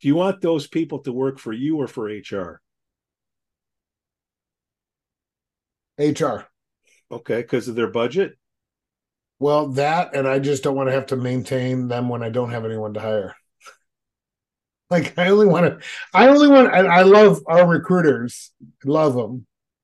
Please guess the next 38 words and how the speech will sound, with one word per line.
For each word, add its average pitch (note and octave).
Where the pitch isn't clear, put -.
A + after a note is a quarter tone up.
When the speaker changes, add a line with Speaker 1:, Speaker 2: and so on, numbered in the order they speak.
Speaker 1:
I'm F#3
not C4
talking B3+
about G#3
the F#3+
company G3
you C#3+
work G3
at, B2
'cause A#2
you B2+
have D3
it C3
plastered C3+
up B2+
on A#2
your G#2+
screen F3+
there, G#2+
but E3
I'm F3+
just F3+
saying G#3
you, E3
you, D3
H A#3
R A3
has D#3+
a C#3+
different, D#3+
H G#3
R G3
isn't C#3
sales. G#2+
<laughs> -
It D3
re-, -
re-, -